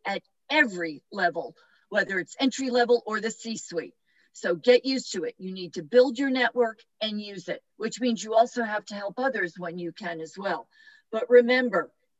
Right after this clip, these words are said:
keywords, make sure that you c-, build your network. And if you're applying for a job, see if you know somebody that works there, contact them and see if you can reach out to the hiring manager,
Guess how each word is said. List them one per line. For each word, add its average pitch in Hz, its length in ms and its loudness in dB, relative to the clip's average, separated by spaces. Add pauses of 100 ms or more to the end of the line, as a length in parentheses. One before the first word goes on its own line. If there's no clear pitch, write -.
keywords, 247 880 4 (420)
make 180 220 -6
sure 269 480 2
that 185 220 -4
you 185 260 -8
c-, 226 100 -16 (840)
build 294 340 4
your 202 120 -2
network. 170 520 -4 (240)
And 208 160 -6
if 190 200 -10
you're 175 120 -2
applying 269 400 0
for 254 160 0
a 240 40 4
job, 220 380 -2 (140)
see 277 380 -6
if - 120 -6
you 196 120 -10
know 202 260 0
somebody 233 680 -4
that - 200 -4
works 254 320 2
there, 247 300 6 (360)
contact 269 580 0
them 220 300 0
and 175 200 -8
see 226 240 -10
if 180 120 -14
you 208 100 -10
can 165 240 -10
reach 220 260 -4
out 190 300 0 (300)
to - 100 -10
the 165 80 -2
hiring 185 460 -2
manager, 165 520 -6